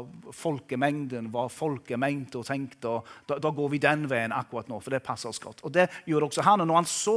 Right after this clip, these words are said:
at dette likte jødene, da tenkte han, «Ja, men vi fortsetter med det da. Da har vi henrettet en, hvorfor stoppe der? Hvorfor tar vi ikke den, den største av dem alle?» Ja, vi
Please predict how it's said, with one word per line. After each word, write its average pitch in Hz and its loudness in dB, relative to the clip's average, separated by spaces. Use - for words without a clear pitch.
at 139 0
dette 180 2
likte 247 -4
jødene, 202 4
da 202 2
tenkte 185 2
han, 185 0
«Ja, 220 4
men 220 6
vi 220 2
fortsetter 135 0
med 156 4
det 320 2
da. - -2
Da 196 0
har 151 6
vi 202 6
henrettet 165 2
en, 269 4
hvorfor 156 -2
stoppe 220 0
der? 262 6
Hvorfor 196 4
tar 165 8
vi 190 4
ikke - 0
den, 180 8
den 196 6
største - 2
av 139 4
dem 190 6
alle?» 240 8
Ja, 180 4
vi 160 4